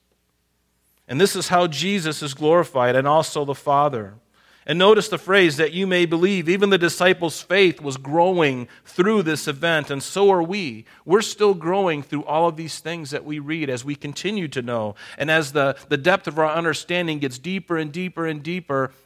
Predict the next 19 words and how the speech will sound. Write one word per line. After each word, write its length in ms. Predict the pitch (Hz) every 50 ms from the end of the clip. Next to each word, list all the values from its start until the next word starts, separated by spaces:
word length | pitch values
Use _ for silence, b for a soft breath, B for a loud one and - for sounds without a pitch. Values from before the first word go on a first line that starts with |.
| b
our 120 | 143 143 147
dependence 580 | 139 143 - - 180 202 208 180 151 135 - 147
on 120 | 135 131
Christ 380 | - - 135 131 131 127 - -
grows 280 | 147 139 135 131 123
deeper 400 | 127 127 143 143 135 - 135 127
and 160 | 123 123 123 123
deeper 340 | 139 139 135 135 131 123
as 200 | 104 131 123 117
well. 460 | 123 120 123 123 117 107 101 95 107 - _ _ _ _ _ _ _ _ _ _ _ _ _ _ _ _ _ _ _ _ _
That's 220 | - 151 147 - -
why 200 | 156 156 156 160
it's, 240 | 156 135 - - - _
that's 240 | 143 143 139 -
why 140 | - 151 151
we 140 | 156 147 151
gather 360 | 147 151 143 139 151 156 151
like 260 | 147 147 143 143 143
this. 420 | - 170 160 135 120 - - -